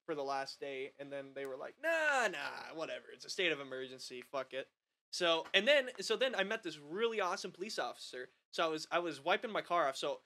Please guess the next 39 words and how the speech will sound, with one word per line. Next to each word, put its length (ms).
so 340
in 120
a 20
state 240
of 80
emergency, 640
uh, 320
since 300
Raven, 260
you 100
don't 160
drive, 300
and 100
some 200
people 200
who 80
don't 200
live 100
in 80
Minnesota 460
don't 200
know 140
this, 180
but 220
when 140
there's 180
a 40
snow 280
emergency, 760
as 220
in, 100
like, 140
a 40
state 200
of 60
emergency 600
with 280
snow-related 600
stuff, 280